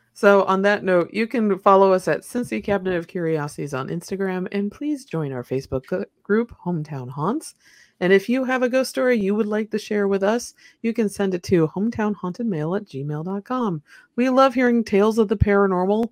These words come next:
and, uh, especially in national parks, apparently. We love those. So, yes, please send them in. So for Jen, Christina, and myself, stay happy,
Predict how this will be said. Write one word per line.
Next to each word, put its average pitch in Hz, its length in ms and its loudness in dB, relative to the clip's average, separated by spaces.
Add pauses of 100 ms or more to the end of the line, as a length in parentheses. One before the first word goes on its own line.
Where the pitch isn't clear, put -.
(140)
and, 160 440 -4
uh, 156 140 -2 (680)
especially 240 580 2
in 233 360 0
national 240 440 0
parks, - 380 0
apparently. 160 680 0
We 180 140 4
love 214 240 2
those. 156 460 0
So, 185 360 4 (420)
yes, 185 220 0
please 240 260 -4
send 220 220 -2
them 185 160 0
in. 143 260 -2 (420)
So 208 420 2
for 180 640 0 (160)
Jen, 233 400 2
Christina, 226 640 -2
and 208 160 -2
myself, 202 680 -2 (100)
stay 208 300 -2
happy, 233 540 -4